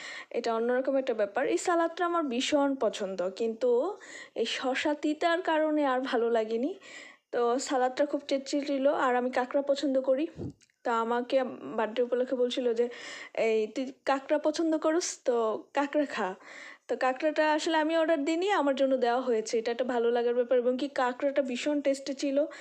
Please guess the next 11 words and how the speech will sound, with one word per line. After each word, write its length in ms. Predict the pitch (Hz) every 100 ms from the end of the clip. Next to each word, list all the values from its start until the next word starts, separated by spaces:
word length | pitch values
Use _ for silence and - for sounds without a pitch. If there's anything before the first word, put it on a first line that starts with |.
| - - -
হাঁসের 400 | - 269 269 320
মাংস 280 | 302 285 311
নেওয়া 300 | 294 285 294
হলো, 340 | 277 254 285 - - - - _ -
হান্নি 440 | 262 254 262 302
হাঁসের 480 | 277 254 269 254 240 -
মাংস 400 | 240 233 226 254
একদম 540 | 226 220 _ - 226
গরম 320 | 233 233 233
গরম 260 | 226 220 220
তিনটা, 500 | 226 226 220 220